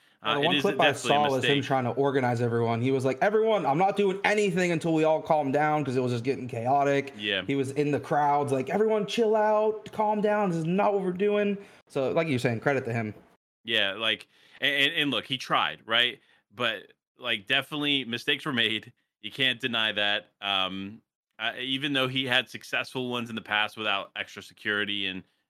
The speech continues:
Speaker 2: and process and stuff, this was one of those instances where it just didn't work out. And uh, hopefully Kai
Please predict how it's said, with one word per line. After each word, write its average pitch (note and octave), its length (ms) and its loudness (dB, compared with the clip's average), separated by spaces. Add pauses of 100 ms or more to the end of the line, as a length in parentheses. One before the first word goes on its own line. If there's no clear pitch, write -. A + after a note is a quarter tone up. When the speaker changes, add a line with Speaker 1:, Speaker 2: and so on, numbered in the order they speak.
Speaker 2:
and G2 100 -14
process G#2 640 -2
and G#2+ 100 -12
stuff, G2+ 320 -4 (440)
this G#2+ 180 -12
was G#2 160 -12
one G#2+ 200 -4
of G#2+ 40 -8
those G#2+ 400 -6
instances G#2+ 500 -10
where G2+ 120 -4
it F#2+ 60 -6
just G2+ 180 -12
didn't G#2 180 -6
work G#2 220 -6
out. A#2 260 0
And G2 200 -8 (600)
uh, F#2+ 200 -2
hopefully C3+ 300 -4
Kai A2+ 500 0